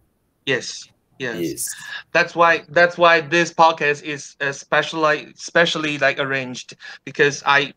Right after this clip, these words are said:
Speaker 1: I really would like to hear from many of you, because I, I feel like, uh, even I, the, I'm now, like, not going to school, like,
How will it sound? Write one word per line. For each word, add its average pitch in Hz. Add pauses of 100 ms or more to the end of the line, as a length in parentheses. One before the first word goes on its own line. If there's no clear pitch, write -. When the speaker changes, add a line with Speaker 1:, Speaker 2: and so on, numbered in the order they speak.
(140)
Speaker 1:
I 147
really 165
would 147
like 127
to -
hear 117 (120)
from 117 (580)
many 139
of 127
you, 113
because 113 (500)
I, 127
I 135
feel 185
like, 147
uh, 127 (520)
even 180
I, 139 (340)
the, 143 (300)
I'm 135
now, 165
like, 139
not 147
going 143
to 135
school, 139
like, 117